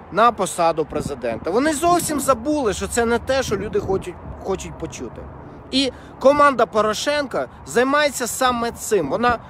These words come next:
поливає брудом всіх кандидатів, е, а зараз,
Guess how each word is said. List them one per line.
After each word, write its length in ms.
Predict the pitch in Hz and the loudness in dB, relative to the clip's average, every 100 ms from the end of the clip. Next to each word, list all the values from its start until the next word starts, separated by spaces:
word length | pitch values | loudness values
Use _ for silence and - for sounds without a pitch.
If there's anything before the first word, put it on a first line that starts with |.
| - | -2
поливає 480 | 240 247 233 233 202 | 4 6 8 6 6
брудом 540 | 156 208 233 254 233 196 | 2 0 0 2 0 0
всіх 260 | - 220 | -4 -4
кандидатів, 680 | - 170 170 220 240 233 226 - - - 175 | -4 -4 0 0 0 0 -6 -8 -16 -10 -4
е, 380 | 170 156 180 170 | 0 0 0 -2
а 120 | 180 175 | -2 2
зараз, 440 | 185 220 240 | 4 6 4